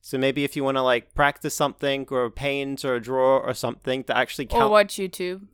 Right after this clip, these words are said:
Speaker 1: Yeah, or even spend time with your family, the calendar block, uh, that as well, 'cause that, that's also something you can prioritize.
Speaker 2: And just a flag here. It is, first of all, really helpful with time blindness.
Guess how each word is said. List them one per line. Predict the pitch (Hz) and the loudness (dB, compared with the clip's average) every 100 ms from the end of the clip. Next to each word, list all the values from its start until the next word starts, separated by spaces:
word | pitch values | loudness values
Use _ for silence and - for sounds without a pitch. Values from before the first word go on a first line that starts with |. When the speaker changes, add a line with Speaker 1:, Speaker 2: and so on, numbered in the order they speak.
| - | -4
Speaker 1:
Yeah, | 202 180 151 | 2 4 4
or | |
even | 147 160 170 | 2 0 -4
spend | - 151 151 | -2 0 0
time | - 151 143 | -2 -2 -2
with | 135 | -4
your | 123 | -6
family, | - 147 151 127 101 98 - _ _ _ - | 0 0 2 -2 -2 -4 -8 _ _ _ -10
the | 131 | -4
calendar | 147 135 139 143 | 0 0 0 -4
block, | 123 135 131 - _ _ | -2 2 2 -2 _ _
uh, | 123 117 | -2 0
that | 110 127 - | 2 0 0
as | 123 107 | -6 0
well, | 127 120 95 | 4 6 4
'cause | 92 120 | -2 -4
that, | 123 120 | -4 0
that's | 131 - | 0 0
also | 131 135 139 120 | -2 -2 -2 -2
something | - 117 117 113 | -4 -6 -6 -8
you | 113 | -8
can | 131 113 | -6 -8
prioritize. | - 110 110 113 - 107 92 - - - - - _ | -2 2 2 0 0 -2 -2 -6 -10 -10 -12 -16 _
Speaker 2:
And | 240 240 | -4 -4
just | 277 | -4
a | 247 | -6
flag | - 214 202 202 | 0 4 4 4
here. | 202 180 87 196 214 _ _ - | -4 -8 -8 -10 -16 _ _ -4
It | 202 - _ - | -2 -4 _ 0
is, | 220 233 - _ | 2 2 -6 _
first | - 226 233 | -8 -6 -6
of | 226 226 | -4 -2
all, | 196 | -2
really | 190 196 196 | -2 -4 -4
helpful | 185 - - 160 - - | -6 -8 -10 -10 -10 -12
with | 180 - | -12 -12
time | - 170 165 | -8 -8 -8
blindness. | 131 95 - 185 190 | -10 -10 -12 -16 -16